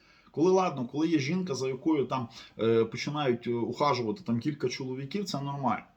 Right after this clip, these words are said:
Ну, тобто їх там один, це не варіант. Два, ну, що таке, там вибір стоїть і починає кидати. Має бути три і більше. Не спати з ними.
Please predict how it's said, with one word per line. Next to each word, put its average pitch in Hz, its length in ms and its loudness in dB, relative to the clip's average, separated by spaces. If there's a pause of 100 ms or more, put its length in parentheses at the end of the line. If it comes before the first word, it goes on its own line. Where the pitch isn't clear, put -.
(220)
Ну, 147 100 -2
тобто 127 280 0
їх 143 80 -2
там 131 260 -2
один, 165 320 2
це 135 160 -4
не 135 160 -8
варіант. 127 400 -2
Два, 139 340 -6
ну, 139 80 -4
що - 160 -4
таке, 123 300 -2
там 98 200 -4
вибір 110 300 2
стоїть - 300 -6
і - 20 -14
починає 117 360 -4
кидати. 95 360 -4
Має 151 140 -2
бути 139 260 -6
три 165 140 0
і 160 80 -2
більше. 110 380 -4 (540)
Не 147 160 2
спати 127 540 2
з 107 80 0
ними. 104 440 0